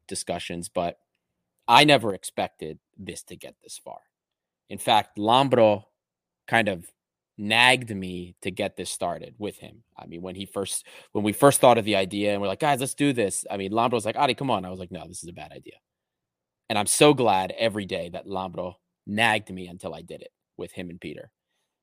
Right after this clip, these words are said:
because this has turned into something none of us expected. And every time you guys share something like that,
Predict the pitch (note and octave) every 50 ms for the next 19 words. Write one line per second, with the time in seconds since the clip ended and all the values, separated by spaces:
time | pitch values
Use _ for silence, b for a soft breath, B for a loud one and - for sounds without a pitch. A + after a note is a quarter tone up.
0 | _ _ - G2 - - - F#3+ - - G#2+ A2 - - A#2 A2 G2+ - - -
1 | A#2 A2 G#2+ G2+ G2+ G2+ - - F#2+ F2+ - F#2 F#2 F#2 F#2+ F#2 F#2+ F#2 E2+ F#2+
2 | F#2 - F2+ - - - G2+ F#2+ - - A2 G#2+ G#2+ - - - E2+ - _ -
3 | B2+ B2+ A#2+ C3 A2+ - A#2 G#2+ G#2 G#2 G2 - F#2 F2+ F#2+ - - - G2 F#2+
4 | - - G#2 G2 F#2 - G2+ G2+ G2 F#2+ - - G#2+ G#2 G#2 G#2 -